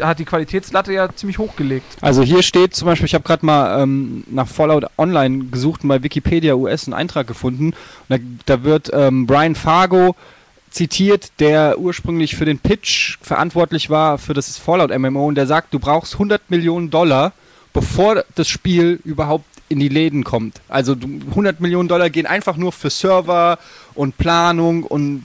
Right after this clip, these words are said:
Speaker 2: was weiß ich, was bei einem M M O da noch alles gemacht werden muss. Und das ist natürlich eine Entwicklungssumme,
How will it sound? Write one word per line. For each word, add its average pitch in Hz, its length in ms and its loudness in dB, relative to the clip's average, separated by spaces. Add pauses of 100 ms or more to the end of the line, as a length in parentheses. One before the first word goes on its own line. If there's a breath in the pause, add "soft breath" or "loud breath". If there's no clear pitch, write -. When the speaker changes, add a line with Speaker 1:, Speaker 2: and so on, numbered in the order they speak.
(140)
Speaker 2:
was 156 200 0
weiß 160 180 0
ich, 185 180 -6
was - 360 -4
bei 147 120 -2
einem 151 160 0
M 151 120 -2
M 147 140 0
O 165 240 0
da 156 140 0
noch 151 140 -4
alles 147 240 -4
gemacht 156 300 -4
werden 127 240 -2
muss. 139 180 -8
Und 135 40 -8
das 160 140 -2
ist - 40 -10
natürlich 180 380 -2 (540 soft breath)
eine 160 260 0
Entwicklungssumme, 208 960 0